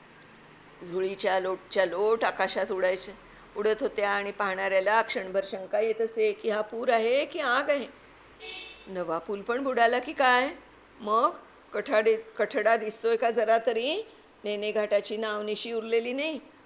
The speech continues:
आणि नवा पूल कसला घेऊन बसलास ते बघ पलीकडे.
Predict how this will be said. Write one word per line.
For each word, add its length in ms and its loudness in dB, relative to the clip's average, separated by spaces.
आणि 180 0
नवा 300 2
पूल 220 -4
कसला 340 -2
घेऊन 280 2
बसलास 600 -2
ते 100 6
बघ 160 4
पलीकडे. 640 -2